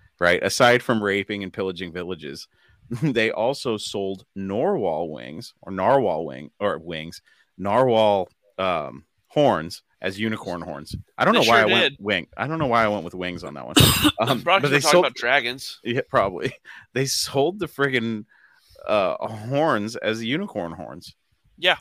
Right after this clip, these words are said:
Speaker 1: I thought
Speaker 2: Yep.
Speaker 1: that was insane. <laughs> I was
Speaker 2: They
Speaker 1: like,
Speaker 2: sure
Speaker 1: "But"
Speaker 2: did, those rascals.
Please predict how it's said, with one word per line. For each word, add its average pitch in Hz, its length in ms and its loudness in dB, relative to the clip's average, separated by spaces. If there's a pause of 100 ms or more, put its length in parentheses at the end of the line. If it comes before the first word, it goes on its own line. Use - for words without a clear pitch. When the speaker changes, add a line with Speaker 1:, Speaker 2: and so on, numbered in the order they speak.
Speaker 1:
I 104 100 0
thought 110 200 0
Speaker 2:
Yep. - 80 2
Speaker 1:
that 92 80 0
was - 140 -8
insane. 92 500 -10
<laughs> - 60 -20 (420)
I - 40 -4
was 117 100 0
Speaker 2:
They - 60 4
Speaker 1:
like, - 60 2
Speaker 2:
sure 262 320 0
Speaker 1:
"But" 170 140 0
Speaker 2:
did, 202 200 2
those - 420 -6
rascals. 143 760 -6